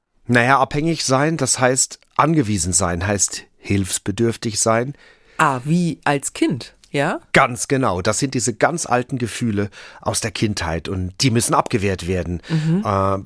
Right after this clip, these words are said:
Speaker 1: zum Beispiel, indem die narzisstische Person die Kontrolle behält über den Partner. Auf der anderen Seite aber braucht, äh, der Narzisst, die Narzisstin den Partner auch ganz dringend.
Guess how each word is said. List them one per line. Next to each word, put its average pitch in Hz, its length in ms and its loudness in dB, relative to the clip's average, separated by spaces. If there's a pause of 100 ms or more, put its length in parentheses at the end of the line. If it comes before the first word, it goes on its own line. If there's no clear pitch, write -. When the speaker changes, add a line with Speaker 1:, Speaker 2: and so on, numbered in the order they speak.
Speaker 1:
zum 117 180 0
Beispiel, 110 580 2 (380)
indem 113 960 0
die 117 120 0
narzisstische 107 680 -4
Person 107 540 -2
die 120 80 -4
Kontrolle 117 500 -2
behält 78 400 -6
über 92 220 -6
den 90 400 -4
Partner. 85 440 -2 (560)
Auf - 100 -8
der 107 120 2
anderen 185 240 4
Seite 127 300 4
aber 127 340 0
braucht, 117 760 0
äh, 107 300 2
der 104 220 0
Narzisst, 110 600 0
die 127 60 0
Narzisstin 101 720 -2
den 90 180 -4
Partner 90 440 -2
auch 87 200 -4
ganz 85 280 0
dringend. 90 420 -4